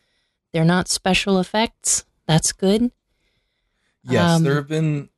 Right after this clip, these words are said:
Speaker 2: fortunately, very few C G creatures. There are some, for sure, but, um,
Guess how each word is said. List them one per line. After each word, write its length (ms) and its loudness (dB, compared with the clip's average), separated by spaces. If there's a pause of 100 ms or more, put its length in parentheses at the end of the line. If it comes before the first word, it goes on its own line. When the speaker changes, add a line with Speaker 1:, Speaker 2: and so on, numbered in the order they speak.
Speaker 2:
fortunately, 520 -2
very 260 2
few 640 0
C 380 -2
G 640 -4 (720)
creatures. 1120 -14 (220)
There 400 -2
are 480 0
some, 520 -6 (420)
for 200 -8
sure, 340 -12 (160)
but, 280 -2 (500)
um, 640 2